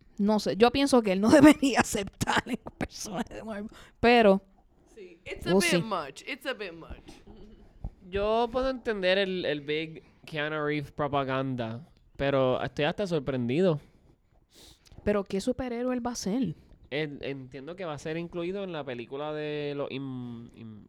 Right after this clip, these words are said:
Speaker 3: ay, los Im-, no, no son los Immortals, la película de
Speaker 1: Bueno,
Speaker 3: Je-,
Speaker 1: he could,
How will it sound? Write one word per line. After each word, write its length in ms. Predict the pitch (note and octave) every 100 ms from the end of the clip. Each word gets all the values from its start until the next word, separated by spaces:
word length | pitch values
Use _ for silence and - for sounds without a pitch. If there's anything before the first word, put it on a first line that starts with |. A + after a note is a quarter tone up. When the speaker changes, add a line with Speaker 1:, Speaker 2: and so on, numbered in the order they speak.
| _ _ -
Speaker 3:
ay, 200 | A#2 A#2 A2+ _ _ _ _ _ _ _ _ -
los 80 |
Im-, 200 | G2+ A#2 -
no, 180 | C3+ D3+
no 80 |
son 180 | E3 F#3
los 80 | F3+
Immortals, 520 | F3+ D#3 D#3+ E3+ D3+ C3+
la 120 | B2+
película 420 | A#2+ A#2+ C#3 D3
de 360 | D3+ D#3 D3+ D3
Speaker 1:
Bueno, 140 | G3+ A#3+
Speaker 3:
Je-, 40 |
Speaker 1:
he 20 |
could, 80 | A3